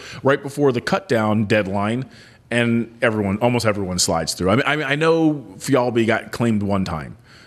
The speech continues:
and, you know, maybe that happens again, but I don't know. I, I, I try not to let the waiver thing kinda cloud my thinking when I'm looking at the lineup. I mean, it's like, as someone once told me, if they didn't wanna lose them on waivers, they shouldn't have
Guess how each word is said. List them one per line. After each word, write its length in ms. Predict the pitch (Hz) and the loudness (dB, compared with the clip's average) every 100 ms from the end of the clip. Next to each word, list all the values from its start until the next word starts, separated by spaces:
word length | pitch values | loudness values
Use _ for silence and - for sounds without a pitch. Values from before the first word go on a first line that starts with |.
| - | -4
and, 560 | 120 113 113 110 110 117 | 0 0 0 0 0 0
you 120 | 127 | 2
know, 100 | 113 | 2
maybe 220 | 120 123 | 4 4
that 100 | 123 | 2
happens 340 | 113 110 113 | 0 -2 -4
again, 380 | 107 98 117 101 | -2 0 0 0
but 220 | 95 101 - - - - | -2 -4 -6 -20 -14 -6
I 100 | 120 | -4
don't 100 | 117 | -2
know. 120 | 104 | 0
I, 140 | 107 120 | 0 0
I, 320 | 113 123 113 131 | 0 0 0 -2
I 40 | |
try 260 | - 160 147 | 0 -2 0
not 220 | 139 139 | -2 0
to 420 | 135 120 117 113 | 2 4 4 2
let 480 | - 123 127 - 123 | 0 2 2 0 -2
the 80 | 113 | 0
waiver 400 | 107 120 113 120 | 4 2 4 2
thing 560 | - 123 123 123 120 123 | 2 0 2 2 0 -4
kinda 240 | - 113 101 | -2 0 0
cloud 400 | - 117 113 104 | 2 2 2 2
my 480 | 107 117 127 131 - - - | 2 2 2 0 -4 -14 -20
thinking 540 | - 143 139 147 151 143 | -4 -2 -2 -2 0 2
when 100 | 139 | 2
I'm 160 | 139 | 0
looking 240 | 147 143 151 | 0 -2 -2
at 40 | |
the 100 | 131 | 0
lineup. 420 | 131 135 143 139 | 0 0 0 0
I 80 | 131 | 0
mean, 180 | 123 123 | 2 2
it's 160 | 117 131 | 2 2
like, 280 | 127 - - - - | 0 -2 -16 -20 -6
as 160 | 120 - | 0 2
someone 240 | 135 123 | 2 2
once 220 | 120 117 | 0 0
told 280 | - 131 123 | 2 2 2
me, 160 | 107 95 - - - - | 0 -2 -6 -18 -18 -8
if 100 | 110 | 0
they 100 | 123 | 2
didn't 140 | 160 | 2
wanna 160 | 170 156 | 0 2
lose 180 | 151 156 | 2 2
them 100 | 147 | 0
on 220 | 135 127 | -2 0
waivers, 380 | 135 180 175 120 | 2 2 2 2
they 100 | 117 | 2
shouldn't 320 | - 143 139 | 2 2 2
have 140 | 139 | 0